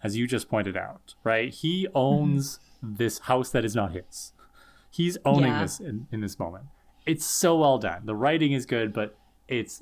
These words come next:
Speaker 1: James Marsters and Tony Head who sell this performance.
Speaker 2: It's, it's almost to be the way he calls, 'cause I wrote that in my notes too, the way he calls him Rupert a couple times, right? And every, again, just like Jonathan <laughs> called him Rupert, everyone calls him Giles.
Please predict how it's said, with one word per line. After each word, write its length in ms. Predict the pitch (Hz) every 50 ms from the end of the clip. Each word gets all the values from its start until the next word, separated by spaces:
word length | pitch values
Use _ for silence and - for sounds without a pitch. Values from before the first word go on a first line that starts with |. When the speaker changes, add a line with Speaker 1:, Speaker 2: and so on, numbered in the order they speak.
| 269
Speaker 1:
James 320 | 135 104 135 139 160 147 139
Marsters 600 | 139 127 127 - - 123 113 110 107 104 - - -
and 160 | 123 110 104
Tony 280 | - - 120 120 113 104
Head 260 | 98 101 98 95 92 -
who 100 | - 101
sell 440 | - - - - 123 110 110 110 104
this 140 | 107 -
performance. 760 | - - 98 - - 120 131 - 196 - - - - - - _ _ _ _ _ -
Speaker 2:
It's, 200 | 247 262 254 - -
it's 180 | - 262 262 294
almost 400 | 262 269 320 381 - - - -
to 100 | - 240
be 180 | 233 214 220 226
the 160 | 208 - 214 214
way 160 | 202 240 262
he 100 | 277 294
calls, 280 | - - 240 226 220 -
'cause 120 | - 240
I 100 | 226 226
wrote 180 | 233 247 226 226
that 100 | 214 202
in 60 | 202
my 80 | 190 180
notes 200 | 185 175 - -
too, 140 | - 190 180
the 100 | 170 175
way 140 | 175 180 185
he 80 | 185 202
calls 320 | 196 - 196 180 170 175
him 160 | 175 165 160
Rupert 460 | 147 151 160 156 - 202 214 220 220
a 40 | -
couple 240 | - 247 247 - 196
times, 440 | - - - 156 147 - - 143 - -
right? 260 | - 170 165 170 190
And 120 | - 190 190
every, 180 | 220 233 254 -
again, 520 | - 190 202 196 220 214 185 175 165 170
just 140 | - 208 -
like 120 | 269 226
Jonathan 340 | - 233 202 208 214 214 196
<laughs> 60 | -
called 160 | - 247 233
him 100 | 247 254
Rupert, 440 | 247 - 254 254 254 - 233 226 233 - - - - 302 -
everyone 420 | - 262 285 330 339 339 349 339 330
calls 220 | - 254 254 247
him 80 | 240 226
Giles. 540 | 233 233 254 269 220 185 190 196 185 180